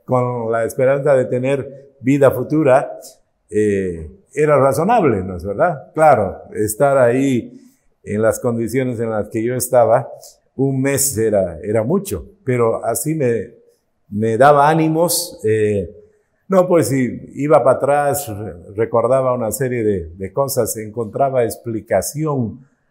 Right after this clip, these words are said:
a muchas conductas, a muchas filias y fobias que uno tiene,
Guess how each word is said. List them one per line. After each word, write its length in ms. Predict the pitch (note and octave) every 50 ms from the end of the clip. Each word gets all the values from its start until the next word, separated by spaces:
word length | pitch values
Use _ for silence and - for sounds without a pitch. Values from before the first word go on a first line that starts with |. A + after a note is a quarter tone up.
| _ -
a 140 | G2 G#2
muchas 480 | G#2+ A#2 B2+ B2+ A#2+ - A#2+ G#2 G2+ G#2+
conductas, 800 | - - G2+ G2 G#2 B2+ C#3 C3 - - - B2 A2+ G#2+ - G#2
a 80 | G2
muchas 760 | G2 G#2+ A#2 A2+ - - A2+ F#2+ F#2 F2+ F2+ - - - - -
filias 460 | D3 D3 C3+ A#2+ A#2 B2+ B2 - -
y 60 | G#2
fobias 500 | F#2 - C3 C3+ C3 B2 A#2 A2+ G#2+ -
que 100 | - B2
uno 200 | A#2 A2+ A2 G#2
tiene, 520 | - B2+ C3 C#3+ C3 A#2 A2 B2 B2 -